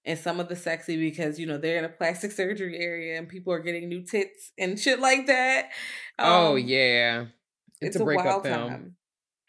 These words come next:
Speaker 1: It is, it, it is
Speaker 2: It's
Speaker 1: a
Speaker 2: a breakup
Speaker 1: breakup
Speaker 2: film.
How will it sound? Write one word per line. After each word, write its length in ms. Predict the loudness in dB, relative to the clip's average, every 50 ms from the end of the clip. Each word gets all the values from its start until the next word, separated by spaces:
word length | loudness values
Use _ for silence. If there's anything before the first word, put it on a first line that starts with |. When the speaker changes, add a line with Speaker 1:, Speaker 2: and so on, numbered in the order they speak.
| -20 -20 -20 -20 _ _ _
Speaker 1:
It 80 | -20 -20
is, 300 | -20 -20 -20 -20 -20 -20 _ _ _ -10 -8
it, 200 | -8 -8 -10 _ _ -6
it 160 | -6 -4 -2
is 160 | 0 -2 0 0
Speaker 2:
It's 60 | 0
Speaker 1:
a 20 |
Speaker 2:
a 40 | -2
breakup 280 | 0 2 0 0 0 0
Speaker 1:
breakup 220 | -2 -2 -2 -2
Speaker 2:
film. 80 | -2